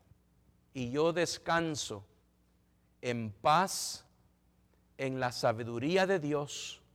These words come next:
sabiendo que todo lo que ha pasado en mi vida en el pasado fue la mejor opción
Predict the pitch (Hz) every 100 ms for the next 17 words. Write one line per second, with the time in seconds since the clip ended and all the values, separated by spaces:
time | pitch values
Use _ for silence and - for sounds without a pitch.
0 | _ _ _ - 156 123 135 156 170 175
1 | 160 - - 147 - 170 180 208 208 190
2 | 185 180 175 - 180 180 170 160 151 147
3 | 190 196 180 156 143 - 160 139 104 101
4 | - _ _ _ _ _ _ _ _ _
5 | _ 160 170 180 170 - - _ - 131
6 | 127 120 - 170 196 196 - 170 151 110
7 | 101